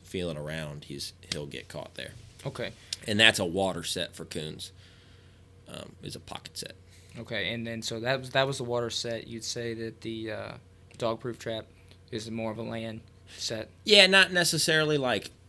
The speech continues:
Speaker 1: y-, you would set it on dry land. So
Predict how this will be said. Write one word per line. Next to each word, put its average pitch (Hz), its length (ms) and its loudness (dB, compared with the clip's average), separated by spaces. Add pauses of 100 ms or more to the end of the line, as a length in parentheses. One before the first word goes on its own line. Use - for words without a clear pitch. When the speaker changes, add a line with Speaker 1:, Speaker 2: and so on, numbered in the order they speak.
(760)
Speaker 1:
y-, 170 200 -4
you 165 160 8
would 151 120 6
set 151 220 8
it 135 120 6
on 127 260 4
dry 127 180 6
land. 131 320 2
So 120 420 6